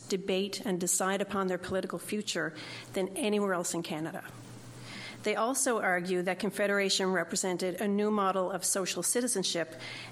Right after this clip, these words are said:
and a new relationship between the citizen and the state. These are exciting new discussions of Confederation. And when we dig deeper into the oral histories and the archival materials like those we have here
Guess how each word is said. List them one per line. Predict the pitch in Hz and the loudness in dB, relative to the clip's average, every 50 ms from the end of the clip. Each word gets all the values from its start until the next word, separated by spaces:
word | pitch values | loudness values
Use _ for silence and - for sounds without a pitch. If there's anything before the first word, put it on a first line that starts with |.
| - - | -4 0
and | 202 202 | 2 2
a | 202 | 4
new | 202 226 240 240 233 | 4 4 4 4 4
relationship | 233 220 202 208 220 214 - 208 196 - 196 196 - | 4 4 4 2 2 2 2 2 2 2 0 0 0
between | - 185 - - 190 180 180 180 180 - - | -2 -2 0 0 2 2 2 0 0 -2 -4
the | - 185 | -4 -2
citizen | - - 202 190 185 170 - 180 175 | -2 0 0 2 2 2 2 2 2
and | 165 160 | 2 0
the | 165 | 0
state. | - - - 214 196 180 - - - - - - - - - - - - - - - - - - - - - - - - - | -2 -2 -2 -2 -2 -2 -4 -6 -8 -8 -10 -14 -16 -14 -14 -14 -14 -16 -16 -16 -16 -14 -14 -12 -12 -12 -12 -12 -14 -12 -6
These | - 233 240 254 - | -2 0 0 2 2
are | 233 214 196 202 | 2 4 4 2
exciting | - 185 - - - - 190 190 202 202 208 208 208 208 214 214 - - - - - - - - | 2 2 2 2 4 4 4 2 2 2 2 2 2 2 0 -2 -6 -12 -14 -14 -14 -14 -6 -2
new | 214 196 196 190 185 190 190 190 202 - - - - - - - | 0 2 4 4 4 4 2 2 0 -4 -8 -10 -12 -12 -8 -4
discussions | - - - 190 175 - - 185 196 175 - | -4 -2 0 0 0 0 0 0 0 0 0
of | - 190 180 185 180 - | 0 0 -2 -2 -4 -4
Confederation. | - 196 175 180 175 156 160 170 165 - - 170 185 - - - - - - - - - - - - - - - - - - - - - - - - - - - - | -6 -4 -2 -2 -2 0 0 -2 -2 -2 -4 -4 -6 -8 -10 -14 -14 -14 -16 -14 -14 -14 -14 -14 -14 -14 -16 -16 -16 -16 -16 -16 -14 -12 -10 -8 -6 -6 -6 -4 0
And | - 226 220 220 | 2 2 4 4
when | 240 247 262 | 6 6 6
we | 277 294 247 | 6 4 4
dig | 220 254 233 208 180 | 4 2 2 2 0
deeper | - 202 226 240 240 208 180 165 214 277 - | 0 0 0 0 2 2 2 2 2 0 0
into | - 220 208 - 202 | 0 0 2 2 2
the | 196 190 202 | 0 0 2
oral | 214 202 202 214 | 2 2 2 2
histories | 190 190 214 202 - - - 190 185 180 190 208 | 2 2 2 2 2 2 2 2 2 4 4 4
and | 190 190 | 4 4
the | 185 | 4
archival | 180 190 190 190 - 220 202 180 180 185 | 4 4 2 2 2 0 2 2 2 2
materials | 180 190 - - 196 185 185 185 185 175 175 - - | 2 0 0 0 0 0 0 0 2 2 0 0 0
like | 180 175 175 | -2 -2 -2
those | - 185 180 180 196 185 - - | 0 0 0 0 0 -2 -2 -2
we | 185 175 | -2 -4
have | 170 190 190 185 - | -2 -2 -4 -4 -2
here | - 196 185 175 170 165 | -2 -2 0 0 0 -2